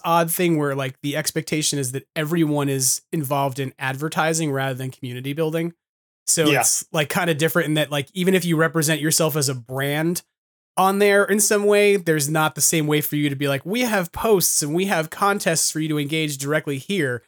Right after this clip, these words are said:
Speaker 1: Somebody's gotta go to, like, I've always thought about this in terms of Instagram. You can't put a link in a post. So instead,
Speaker 2: Mm-hmm.
Speaker 1: like, 'cause they, uh,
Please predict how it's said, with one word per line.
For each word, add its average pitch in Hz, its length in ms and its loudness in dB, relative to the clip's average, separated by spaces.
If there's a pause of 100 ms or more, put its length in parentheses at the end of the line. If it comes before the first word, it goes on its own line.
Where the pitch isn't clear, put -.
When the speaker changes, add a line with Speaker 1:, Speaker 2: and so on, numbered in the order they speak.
(300)
Speaker 1:
Somebody's 190 300 2
gotta 170 200 4
go 160 320 4
to, 156 240 2
like, 135 280 -2
I've 208 140 0
always 269 240 2
thought 202 160 0
about 139 220 -4
this - 180 -4
in 143 140 -6
terms 151 180 -2
of 139 60 -4
Instagram. 135 440 -6 (280)
You 185 80 -2
can't 294 320 -2
put 294 180 0
a 202 40 2
link 185 340 -2
in 147 40 -2
a 123 60 -4
post. - 500 -4 (360)
So 190 160 2
instead, 160 300 2
Speaker 2:
Mm-hmm. 147 80 0
Speaker 1:
like, 170 260 0 (240)
'cause 202 160 2
they, 202 260 0
uh, 202 80 2